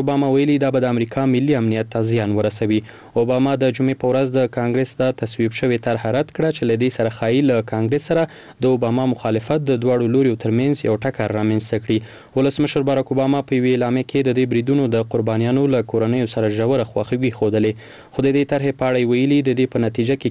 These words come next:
کیدای شي چې امریکایي چارواکي د امریکایي وسلو او پوځي وسایلو د بهرنیو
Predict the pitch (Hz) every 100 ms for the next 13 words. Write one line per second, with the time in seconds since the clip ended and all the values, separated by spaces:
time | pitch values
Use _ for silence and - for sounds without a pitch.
0 | - 110 143 160 135 - 113 110 117 123
1 | - 110 113 117 143 131 117 107 104 113
2 | 127 127 110 - 160 143 - 110 120 139
3 | 113 117 123 160 165 - - - 131 139
4 | 131 123 123 131 143